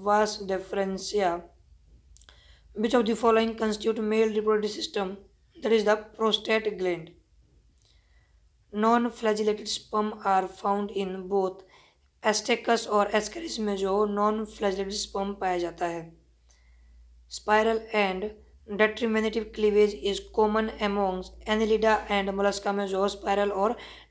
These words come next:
determinate क्लीवेज पाई जाती है। Miro-,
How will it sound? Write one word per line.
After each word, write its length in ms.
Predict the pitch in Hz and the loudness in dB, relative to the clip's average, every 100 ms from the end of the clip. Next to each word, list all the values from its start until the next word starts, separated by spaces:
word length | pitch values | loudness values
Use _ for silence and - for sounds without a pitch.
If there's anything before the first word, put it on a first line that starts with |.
| 208 | -2
determinate 580 | 190 208 220 208 214 - | -2 0 0 2 0 -4
क्लीवेज 380 | 196 190 208 | -2 0 -2
पाई 340 | - - 196 185 | -4 0 0 2
जाती 320 | 175 170 180 | -2 -4 -6
है। 260 | 165 165 - _ _ _ - - _ - 208 | -6 -10 -18 _ _ _ -20 -20 _ -6 0
Miro-, 460 | 226 240 226 226 | 4 6 6 4